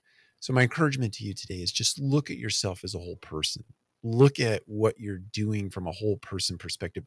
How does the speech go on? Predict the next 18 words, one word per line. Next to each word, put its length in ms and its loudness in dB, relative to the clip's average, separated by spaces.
understanding 640 4
there 120 -2
are 40 -4
parts 300 -2
and 80 -10
pieces 340 -8
of 100 -8
you 140 -8
that 180 -6
can 260 -8
be 280 -10
perfect. 460 -8
There 80 -2
are 60 -6
parts, 420 -4
not 180 -10
perfect, 400 -12
but 80 -6